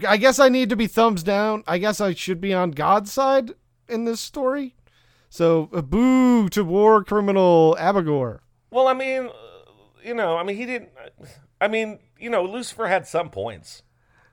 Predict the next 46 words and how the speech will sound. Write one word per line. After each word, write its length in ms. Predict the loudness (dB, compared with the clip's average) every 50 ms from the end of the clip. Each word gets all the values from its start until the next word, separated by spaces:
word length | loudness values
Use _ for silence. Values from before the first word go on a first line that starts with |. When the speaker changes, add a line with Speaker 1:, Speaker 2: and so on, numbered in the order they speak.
| _ _ -18
Speaker 1:
Boo 680 | -10 -4 -2 0 2 2 4 4 4 4 4 2 0
to 320 | 0 0 0 0 2 2 2
the 100 | 2 4
devil. 440 | 6 6 6 6 6 4 2 0
Yay 340 | -2 -2 0 0 2 2 4
Speaker 2:
Yeah, 160 | 6 8 8
Speaker 1:
for 60 | 8 8
Speaker 2:
no, 100 | 6 4 4
Speaker 1:
God. 160 | 0 -4 -4
Speaker 2:
g-, 80 | -2 0
yay 220 | 4 4 4 4
for 160 | 2 -2 -4 0
God, 400 | 2 4 4 4 2 0 -2 -2
always. 600 | -2 -2 -2 -4 -6 -10 -14 -16 -20 -20 -20 -20 -10 -6
I 60 | -4
Speaker 1:
Yeah. 40 | -4 -2 -2 -4 -4
Speaker 2:
mean, 380 | -4 -8 -18 -20 -20 -20 -20 -14
just 240 | -8 -6 -6 -6 -6
because 420 | -10 -10 -6 -4 -4 -4 -4 -4 -2
I 100 | -2 -2
don't 100 | -2 -4
wanna 100 | -6 -6
get 100 | -6 -6
hit 140 | -6 -4 -2
by 100 | -2 0
lightning, 520 | 2 0 0 0 -2 -8 -16 -16 -14 -16
I 80 | -16 -14
mean, 280 | -12 -14 -14 -14 -10 -4
that's 200 | -4 -4 -4 -4
the 120 | -8 -8 -4
main 240 | -4 -4 -4 -4
reason. 340 | -8 -12 -14 -16 -16 -18 -20 _ _ _ _ _ _ _ _ _ _ _ _ -14
Speaker 1:
Yeah. 220 | -12 -10 -10 -6 0
Speaker 2:
Um, 420 | 2 4 6 6 4 2 0 -6 -8 -2 0
ultimately, 840 | 0 2 0 0 -4 -6 -6 -8 -6 -6 -4 -4 -4 -4 -6 -8 -10
he 140 | -10 -10 -10
was 160 | -10 -10 -10
defeated 580 | -12 -14 -12 -10 -8 -8 -6 -6 -6 -8 -8
and 160 | -10 -12 -12 -8
cast 400 | -2 0 2 2 0 -2 -2 0
out 200 | 0 0 2 2
by 120 | 0 0
Michael 600 | 0 0 -2 -2 -2 -4 -8 -12 -10 -10 -12 -12 -8
alongside, 680 | -8 -6 -4 -2 -2 -2 -2 -4 -8 -12 -12 -12 -10 -8 -6
and 180 | -6 -6 -4 0
God, 460 | 0 0 0 0 -2 -8 -12 -14 -14